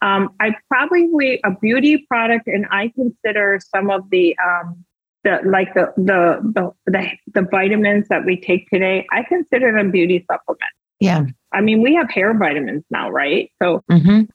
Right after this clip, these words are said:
Speaker 1: I definitely would, would take some type of really powerful supplement 'cause I'm not sure if I'd be able to eat all the time. So
Speaker 2: <laughs>
Speaker 1: I would try to keep my body, have some nutrients in it with some of our great, our supplements today.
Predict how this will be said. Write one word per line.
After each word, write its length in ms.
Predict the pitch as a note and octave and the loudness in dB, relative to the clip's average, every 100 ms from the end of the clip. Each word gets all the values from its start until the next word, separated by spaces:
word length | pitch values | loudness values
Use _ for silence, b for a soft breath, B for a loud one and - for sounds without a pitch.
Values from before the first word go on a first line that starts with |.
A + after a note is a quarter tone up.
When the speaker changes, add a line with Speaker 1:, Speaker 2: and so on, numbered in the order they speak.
| - | -4
Speaker 1:
I 140 | A3+ | -2
definitely 640 | A3+ A#3 A#3 A#3 A#3 A3+ G#3+ | 0 -2 -4 -8 -4 -2 -2
would, 340 | G3+ F#3 F3+ _ | -2 -4 -6 _
would 260 | G#3 G3+ F#3+ | -2 -2 -2
take 340 | - G3+ G3+ | -4 -2 -2
some 220 | - G3+ G3+ | -4 -6 -6
type 280 | - F3 F3 | -4 -4 -2
of 120 | E3 | -4
really 680 | F3 F3 G3 G#3 G#3 G#3 - - | -2 0 2 2 2 0 -2 -8
powerful 540 | F#3+ F3+ F3+ F3+ E3 D#3 | -2 0 0 0 -2 -4
supplement 680 | - D#3+ - G3 G#3+ A#3 G#3+ - - | -4 -6 -2 -2 0 -2 -6 -10 -4
'cause 80 | E3+ | 0
I'm 120 | F3 | 0
not 220 | E3+ D#3 | 0 -2
sure 220 | - F3 | 0 0
if 60 | F3 | 2
I'd 180 | F3 F3+ | 0 0
be 100 | F#3 | 0
able 140 | F#3 G3 | 0 0
to 60 | - | 0
eat 220 | F#3 F#3+ | 0 0
all 180 | G3 G3+ | 0 0
the 120 | G#3+ | 0
time. 440 | B3+ A3+ A3 A3 - | 0 0 2 0 0
So 80 | F3+ | 0
Speaker 2:
<laughs> 480 | E3+ F3 G3 F3+ F3 | 2 4 2 2 -2
Speaker 1:
I 60 | F#3 | 0
would 140 | F#3 | 0
try 240 | - G3 | 0 0
to 100 | G3+ | 0
keep 220 | B3 A3+ G3+ | -2 -4 -2
my 140 | G3+ | -2
body, 580 | G3 F3 F3 F3+ F3+ F3 - | 0 0 0 0 -2 -4 -4
have 160 | F#3+ F3+ | -4 -4
some 220 | F#3 F3+ | -2 2
nutrients 520 | F3+ F3+ F3+ E3+ E3+ | 2 2 0 0 0
in 120 | F#3+ | 0
it 120 | G3 | 0
with 140 | - F3 | -2 -2
some 140 | F3 | 0
of 140 | F3 F3+ | 0 2
our 140 | F3 | 2
great, 380 | D#3 F3 E3+ - _ _ | 2 0 0 -4 _ _
our 140 | F3 F3+ | -2 -2
supplements 680 | - F3 F#3+ F3 E3+ E3+ - | 0 0 0 0 0 -2 -4
today. 520 | F#3+ E3 F#2 F3 F3+ | -2 0 2 0 -2